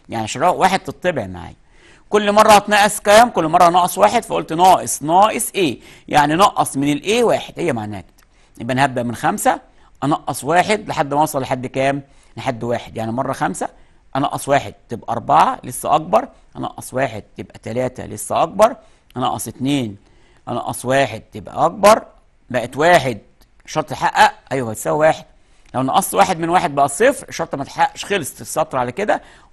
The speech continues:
وخلص عند رقم كام؟ رقم واحد. سبعة جملة الإخراج بتاعت مين؟ بطبع-، بتاعت، بتاعت طباعة حرف الإيه؟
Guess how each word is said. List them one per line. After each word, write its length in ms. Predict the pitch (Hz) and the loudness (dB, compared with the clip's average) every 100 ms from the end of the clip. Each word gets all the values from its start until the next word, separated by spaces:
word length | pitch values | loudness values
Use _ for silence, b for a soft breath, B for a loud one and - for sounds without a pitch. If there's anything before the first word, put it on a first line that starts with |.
| - | -12
وخلص 420 | 127 165 170 151 | 0 0 0 -2
عند 200 | 135 127 | -4 -4
رقم 240 | 135 139 | -4 -6
كام؟ 380 | 123 120 127 123 127 | -4 -4 -4 -6 -10
رقم 260 | 127 92 | -10 -12
واحد. 180 | 87 - _ b b b b b | -14 -18 _ b b b b b
سبعة 480 | - 220 226 254 - - | 4 8 8 6 2 -8
جملة 240 | 170 185 - | -4 -4 0
الإخراج 460 | 233 - 254 240 - _ | 0 4 4 4 2 _
بتاعت 360 | 127 143 165 165 | -4 4 4 4
مين؟ 380 | 170 180 180 165 b b - | -2 -2 -2 -6 b b -12
بطبع-، 640 | 120 135 123 123 113 - | -4 -2 0 0 -2 -10
بتاعت، 320 | 131 127 127 | -2 0 -2
بتاعت 300 | 98 143 135 | 2 4 4
طباعة 460 | - 147 202 226 233 - _ | 0 6 6 6 0 -20 _
حرف 400 | - 151 208 220 | -10 4 4 4
الإيه؟ 360 | 262 240 240 247 | -4 0 -2 -2